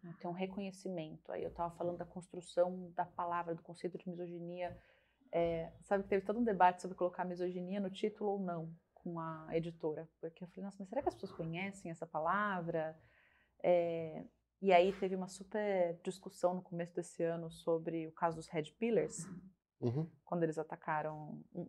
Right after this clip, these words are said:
Speaker 1: não, quando teve um, um ataque, uma ameaça à, à Lívia Lagato, né, do, do cara do Campari lá,
Speaker 2: Isso.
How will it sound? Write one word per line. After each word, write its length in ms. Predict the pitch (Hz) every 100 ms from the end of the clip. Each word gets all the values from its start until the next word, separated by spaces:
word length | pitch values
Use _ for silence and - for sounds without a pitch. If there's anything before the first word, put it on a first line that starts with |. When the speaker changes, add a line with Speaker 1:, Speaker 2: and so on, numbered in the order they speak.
| -
Speaker 1:
não, 180 | - 196
quando 220 | - 208
teve 200 | 220 214
um, 240 | 220 277 262
um 140 | 240
ataque, 360 | 220 - 175 175
uma 100 | 208
ameaça 560 | 208 175 185 190 165 156
à, 460 | - 165 156 156 156
à 100 | 165
Lívia 240 | 165 165 160
Lagato, 520 | 156 170 190 196 - _ _ -
né, 280 | 175 185 185
do, 320 | 160 156 151
do 100 | 151
cara 240 | 151 151 151
do 60 |
Campari 520 | - 151 165 180 180
lá, 200 | 160 190 202 - -
Speaker 2:
Isso. 220 | 113